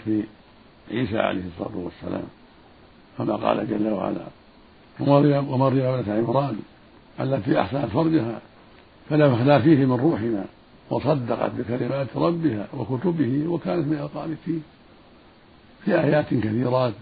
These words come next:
في سورة مريم وغيرها بين فيها سبحانه أن الله جل وعلا يسر لها هذا الولد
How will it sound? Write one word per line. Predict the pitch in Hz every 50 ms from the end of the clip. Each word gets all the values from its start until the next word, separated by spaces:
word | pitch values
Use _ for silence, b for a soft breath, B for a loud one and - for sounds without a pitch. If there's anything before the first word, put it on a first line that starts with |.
| - - - - - - -
في | - 101 90
سورة | 92 107 104 85 87
مريم | 104 123 139 135 127 127 127 135 143 - 143 - -
وغيرها | 92 101 131 135 139 123 131 135 151 170 - - - - - - -
بين | 214 208 196 180 156 139 107
فيها | 113 127 123
سبحانه | 120 - 113 95 95 123 123 123 135 110 - - - - - - - - - - - - -
أن | 123 120
الله | 117 117 120 117 113 110 117 113
جل | 110 110 113 113
وعلا | 113 107 104 101 - - - - - - - - - - - - - - - - - - - - - - - - - - - - - - - - - - - - - - - - - - - - - - - - - - - - - -
يسر | 151 143 - - 147 135 131
لها | 135 135 107 101 104 123 131
هذا | 127 127
الولد | 139 151 170 170 185 185